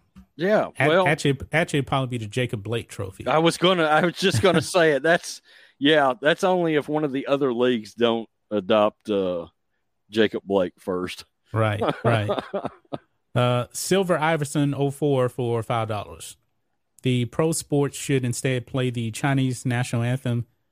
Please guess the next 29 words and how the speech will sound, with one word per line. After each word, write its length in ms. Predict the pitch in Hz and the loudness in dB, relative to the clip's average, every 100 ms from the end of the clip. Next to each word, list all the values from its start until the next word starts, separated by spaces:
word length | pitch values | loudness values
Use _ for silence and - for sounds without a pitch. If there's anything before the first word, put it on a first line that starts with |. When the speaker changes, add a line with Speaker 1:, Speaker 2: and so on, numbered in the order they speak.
| _ _ | _ _
Speaker 2:
If 240 | 120 120 - | -2 -2 -2
the 220 | 120 113 | -2 0
athletes 540 | 123 - 127 120 - | -2 -2 -4 -4 -6
will 380 | 123 113 113 110 _ _ _ _ - | -4 -2 -2 -4 _ _ _ _ -4
kneel 260 | 120 127 127 | 0 0 -2
to 180 | - | -2
the 320 | 120 117 110 104 | -2 -2 -4 -6
Chinese 500 | - 123 120 113 123 | -4 -2 0 -2 -2
national 460 | 117 117 - 110 | -2 -2 -2 -2
anthem, 480 | 107 104 - 107 110 _ _ _ _ - | -2 -2 -2 -4 -4 _ _ _ _ -4
I 120 | 117 | -4
bet 260 | 104 113 - | 0 -2 -2
they 120 | 110 | -4
won't. 320 | 104 101 90 _ _ _ _ _ _ _ _ _ _ _ - | -2 -6 -8 _ _ _ _ _ _ _ _ _ _ _ -2
Of 140 | 175 | -2
course, 260 | - 226 214 - 143 | 0 -2 -2 -2 -4
you 160 | 143 202 | 0 2
know 240 | 175 175 | 2 0
they're 120 | 143 131 | 0 0
not 180 | 131 135 | 0 -2
gonna 160 | 107 | -6
do 160 | 95 143 | -4 -2
that 240 | 101 85 - _ _ - | -2 -8 -16 _ _ -6
because 280 | 135 139 | -2 0
you 80 | 190 | 2
know 160 | 170 170 | 2 2
what's 180 | 143 - | 0 -2
gonna 140 | 110 | -6
happen. 380 | 98 127 - | -6 -8 -8